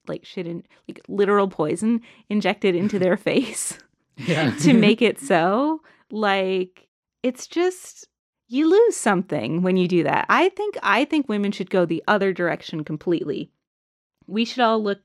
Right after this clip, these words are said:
Speaker 1: cranky all the time, 'cause I do that, and men get out of my way on the <laughs> sidewalk.
Speaker 2: <laughs>
Speaker 1: A, a,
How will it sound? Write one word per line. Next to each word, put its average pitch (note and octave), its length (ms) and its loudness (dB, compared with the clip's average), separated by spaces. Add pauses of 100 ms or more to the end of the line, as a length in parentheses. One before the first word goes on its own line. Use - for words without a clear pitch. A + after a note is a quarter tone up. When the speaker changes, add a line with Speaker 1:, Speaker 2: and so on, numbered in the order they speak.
Speaker 1:
cranky A3+ 540 -6 (360)
all A#3 300 2
the A#3+ 100 4
time, F3 500 -4 (300)
'cause E3 460 -4
I G#3+ 220 2
do B3+ 180 0
that, A#3 360 0 (240)
and F3 480 -8 (180)
men G3+ 260 -2
get G3 180 2
out G3+ 120 2
of G#3 60 4
my F#3+ 160 4
way F3+ 220 4
on E3 100 -2
the E3 80 -2
<laughs> - 100 -4
sidewalk. - 840 2
Speaker 2:
<laughs> - 100 -20
Speaker 1:
A, F#3 840 2 (200)
a, A3 160 -2